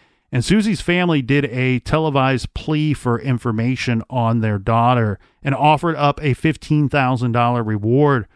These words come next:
for information, but nothing really came of any of this. Now, two months later, so what we have here, Captain, we got two excruciating months that go by as the Lyles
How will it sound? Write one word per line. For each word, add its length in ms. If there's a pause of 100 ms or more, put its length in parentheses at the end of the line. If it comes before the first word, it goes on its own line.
(220)
for 140
information, 640
but 240 (600)
nothing 320
really 240
came 440 (100)
of 400
any 240
of 160
this. 380 (840)
Now, 60
two 200
months 260
later, 600 (320)
so 160
what 160
we 120
have 280
here, 180
Captain, 360
we 80
got 240
two 400
excruciating 840
months 440 (180)
that 120
go 240
by 400 (340)
as 260
the 140
Lyles 560